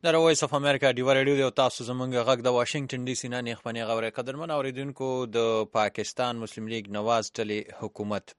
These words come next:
په پیښور کې د یو سکول قتل عام وروسته دغه پیښې ته په عکس العمل کې، اه، چې کم کار کړی دی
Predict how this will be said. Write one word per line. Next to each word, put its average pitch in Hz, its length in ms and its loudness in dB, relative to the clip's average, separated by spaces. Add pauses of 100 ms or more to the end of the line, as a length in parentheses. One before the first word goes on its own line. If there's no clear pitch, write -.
(100)
په 110 180 2 (160)
پیښور 147 560 0
کې 160 460 -6
د 123 180 -4
یو 117 140 -8
سکول 139 240 -12
قتل 120 260 -6
عام 120 220 -6
وروسته 120 420 -4
دغه 101 240 -2
پیښې 120 320 -8
ته 107 160 -2
په 101 80 -2
عکس - 180 -10
العمل 107 380 -2
کې، 110 180 -2
اه، - 960 -8
چې - 240 -6
کم 143 180 2 (200)
کار 127 240 2
کړی 131 160 0 (100)
دی 123 100 0